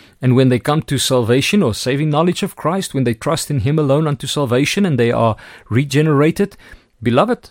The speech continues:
things change. That's how it works. All right, Jesus continued to say,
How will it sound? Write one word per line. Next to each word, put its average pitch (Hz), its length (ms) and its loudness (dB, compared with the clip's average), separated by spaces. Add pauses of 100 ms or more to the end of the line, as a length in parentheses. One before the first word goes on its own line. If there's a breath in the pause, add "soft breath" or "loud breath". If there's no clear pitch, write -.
(120)
things 185 340 -2
change. - 520 -6 (1300)
That's - 200 -6
how 156 100 -2
it 160 100 -8
works. 262 360 -12 (1400)
All - 80 -6
right, 107 220 -4 (120)
Jesus 147 360 -2
continued 202 460 0
to 165 80 -4
say, 180 240 0